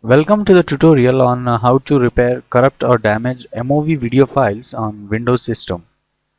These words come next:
This tutorial will help you if you are facing trouble in playing your M O V files on a, any media player. This will happen when your camcorder has a faulty firmware or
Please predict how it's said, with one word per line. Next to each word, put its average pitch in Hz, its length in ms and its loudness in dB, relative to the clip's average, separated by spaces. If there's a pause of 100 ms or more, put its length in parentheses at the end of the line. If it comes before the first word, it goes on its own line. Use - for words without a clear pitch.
(680)
This 147 240 -2
tutorial 156 580 4
will 135 420 4
help 156 300 -2
you 135 200 4
if 120 220 -6
you 131 140 4
are 135 100 4
facing 156 520 -4
trouble 123 520 -2 (520)
in 117 340 -8
playing 117 280 0
your 120 220 4
M 113 160 0
O 123 80 2
V 139 140 -2
files 117 540 -2
on 107 180 -2
a, 107 220 -4 (100)
any 117 240 -8
media 110 380 -2
player. 90 280 -4 (920)
This 147 240 2
will 180 120 4
happen 156 420 -2
when 139 180 -2
your 123 260 -2
camcorder 135 580 0
has 117 360 -2
a 104 160 0
faulty 117 440 0
firmware 117 600 -4
or 101 400 -2